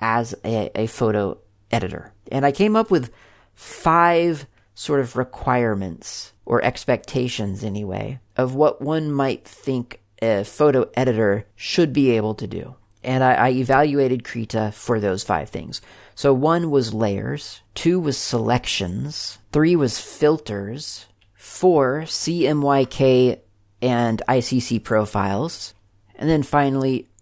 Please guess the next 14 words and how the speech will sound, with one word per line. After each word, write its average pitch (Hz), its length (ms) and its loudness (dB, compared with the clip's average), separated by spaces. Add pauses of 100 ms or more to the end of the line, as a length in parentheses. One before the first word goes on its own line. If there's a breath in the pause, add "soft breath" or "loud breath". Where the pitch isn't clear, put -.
(180)
retouching. 127 760 -4
So - 160 -4
I'm 139 60 0
gonna 170 140 2
go 165 140 4
over 139 220 2
these, 127 420 -4 (100)
each 131 240 -6
of 120 80 -4
these 113 420 -4
individually 104 800 -4 (420)
now. 82 520 -8 (480 soft breath)
Uh, 110 300 2
f-, - 320 -12